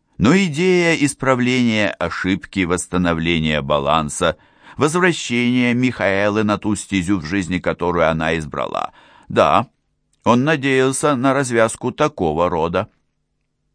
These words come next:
«Но есть одна проблема, мистер таинственный разоблачитель».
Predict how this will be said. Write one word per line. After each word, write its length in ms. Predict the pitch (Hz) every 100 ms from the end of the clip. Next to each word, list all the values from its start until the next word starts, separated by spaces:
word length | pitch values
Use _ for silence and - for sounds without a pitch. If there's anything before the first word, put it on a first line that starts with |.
| _ _ _ _
«Но 440 | 135 175 185 208
есть 480 | 208 180 185 170 -
одна 320 | 185 175 143
проблема, 680 | 120 131 123 123 135 139 170
мистер 480 | 160 147 139 - 147
таинственный 760 | - 135 135 135 - 123 127 120
разоблачитель». 920 | 123 127 120 127 120 127 117 131 131